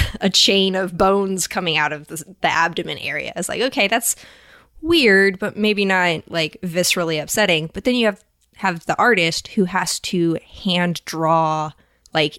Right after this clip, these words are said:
intestines on top of those bone snakes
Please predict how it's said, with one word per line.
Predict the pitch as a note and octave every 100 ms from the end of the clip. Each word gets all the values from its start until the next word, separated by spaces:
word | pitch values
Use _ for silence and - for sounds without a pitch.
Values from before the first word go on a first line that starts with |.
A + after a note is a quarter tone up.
| _
intestines | F#3 F3 - E3+ - - D3 C#3+ D#3 -
on | D#3
top | D#3 E3 D#3+
of | D#3+ D3+
those | E3 D3 C#3+
bone | - D#3+ D3+ D3+
snakes | - - - - F#3